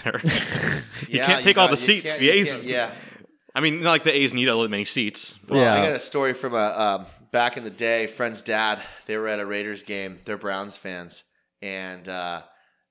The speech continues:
Speaker 2: family friend that was there with them, he was in the bathroom at the Oakland Coliseum taking a piss.
Speaker 3: Mm-hmm.
Speaker 2: Obviously had his Browns gear on.
Speaker 1: Who?
Speaker 2: Got pushed from the back into the urinal,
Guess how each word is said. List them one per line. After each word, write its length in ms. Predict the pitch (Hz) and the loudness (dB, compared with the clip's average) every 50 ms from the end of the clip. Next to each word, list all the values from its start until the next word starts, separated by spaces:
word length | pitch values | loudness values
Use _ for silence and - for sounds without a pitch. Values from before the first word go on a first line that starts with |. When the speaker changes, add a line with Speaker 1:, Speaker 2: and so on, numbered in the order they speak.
| _ | _
Speaker 2:
family 360 | _ - - 131 131 131 127 120 | _ -8 -4 -2 -2 -2 -2 -6
friend 240 | - - 127 123 120 | -6 -4 -4 -4 -4
that 80 | 120 110 | -4 -8
was 120 | 110 107 | -8 -8
there 160 | 110 110 110 | -6 -6 -6
with 160 | 104 101 - - | -6 -6 -8 -6
them, 240 | 113 110 107 104 | -4 -2 -4 -4
he 80 | 107 113 | -6 -8
was 160 | 113 113 110 | -10 -10 -8
in 100 | 113 110 | -10 -10
the 60 | 107 | -10
bathroom 540 | 95 87 107 101 104 117 123 - 123 113 107 | -8 -4 0 0 2 0 0 -2 -6 -8 -8
at 80 | 107 - | -8 -6
the 100 | 104 104 | -6 -6
Oakland 220 | 104 95 101 98 | -6 -8 -8 -6
Coliseum 420 | 101 104 98 98 95 - 110 104 98 | -4 -2 -2 -2 -4 -6 -10 -10 -8
taking 260 | - 107 101 95 95 | -6 -6 -6 -6 -8
a 40 | 90 | -12
piss. 540 | - - - 123 110 101 95 - - - - - | -12 -8 -6 -4 -4 -4 -6 -8 -12 -14 -12 -12
Speaker 3:
Mm-hmm. 300 | 113 107 98 101 104 107 | -12 -10 -8 -8 -6 -2
Speaker 2:
Obviously 420 | 110 110 113 110 110 107 - 113 | 0 0 0 0 -2 -6 -6 -6
had 100 | 110 104 | -6 -6
his 80 | 98 95 | -6 -10
Browns 400 | - - 107 101 101 107 107 - | -10 -6 -4 -4 -4 -4 -6 -10
gear 180 | 104 104 98 95 | -12 -8 -6 -4
on. 320 | 90 87 90 92 101 104 _ _ _ _ _ - | -4 -4 -4 -6 -8 -14 _ _ _ _ _ -10
Speaker 1:
Who? 200 | 113 107 98 95 - - | -10 -8 -8 -10 -6 0
Speaker 2:
Got 320 | 131 117 113 - - - | 2 2 2 0 -2 -8
pushed 300 | - 156 165 185 180 185 | -4 -2 -2 -2 -2 -2
from 160 | - 208 180 | -4 -6 -6
the 80 | 156 131 | -6 -8
back 480 | 120 135 123 127 139 151 147 - - | -4 -2 0 0 0 0 -2 -4 -10
into 280 | 120 127 139 151 147 160 | -12 -12 -10 -10 -10 -10
the 120 | 147 131 | -8 -8
urinal, 540 | 113 107 113 113 120 135 165 208 247 247 - | -6 -4 -4 -4 -4 -4 -4 -6 -6 -10 -14